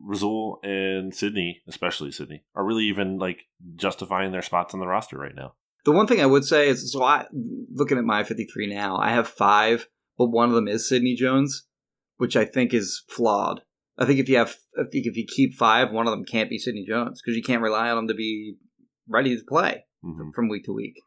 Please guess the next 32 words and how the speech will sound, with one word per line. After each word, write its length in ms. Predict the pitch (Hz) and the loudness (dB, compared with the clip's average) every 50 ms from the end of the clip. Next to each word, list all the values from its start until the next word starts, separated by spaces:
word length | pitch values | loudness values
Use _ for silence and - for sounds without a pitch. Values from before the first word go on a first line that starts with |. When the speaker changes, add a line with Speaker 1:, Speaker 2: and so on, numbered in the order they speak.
| _ | _
Speaker 1:
And 120 | - - 95 | -14 -10 -6
so 100 | 104 101 | -4 -2
then 160 | 95 98 92 | 0 0 2
why 120 | 90 90 90 | 2 0 0
keep 180 | - 101 95 | 0 0 -2
him 120 | 87 87 90 | -2 -2 -2
at 80 | 87 85 | 0 2
all? 280 | 92 107 95 80 - - - - | 4 4 4 2 0 -6 -8 -2
Speaker 2:
Yeah, 320 | 131 117 143 135 123 117 | 4 6 6 8 8 8
that's 100 | 117 120 | 6 6
what 120 | 143 123 127 | 6 6 6
I 40 | |
Speaker 1:
<laughs> 20 | 139 | 6
Speaker 2:
mean. 80 | 143 135 | 6 6
Speaker 1:
That's 260 | 117 104 - - - | 4 4 2 -4 -4
Speaker 2:
It, 180 | - 139 135 - | -2 -2 0 4
well, 180 | 151 151 147 135 | 6 6 8 8
I 80 | 135 139 | 6 4
mean, 100 | 156 156 | 2 0
if 60 | 135 | -2
you're 80 | 143 131 | -4 -4
keeping 200 | 135 143 127 104 | -4 -4 -4 -4
six, 360 | - - - 135 123 120 - 117 | -6 -2 0 0 0 0 -2 -6
you're 300 | 113 110 110 104 101 101 104 | -6 -6 -6 -8 -10 -12 -8
maybe 260 | 110 127 120 120 110 104 | -2 0 0 0 0 0
holding 280 | 107 110 113 107 107 104 | 0 0 0 0 0 -2
out 140 | 101 98 | -2 -2
hope 260 | 98 110 107 107 - - | -2 -2 -2 -2 -2 -4
that 200 | - 107 95 - - _ _ _ _ _ _ | -4 -4 -4 -4 -10 _ _ _ _ _ _
he 140 | - 123 113 | -10 -8 -8
can 120 | - 104 95 | -8 -8 -8
show 580 | - - 120 107 104 104 98 98 98 95 - | -4 -2 0 2 2 2 2 2 0 -2 -6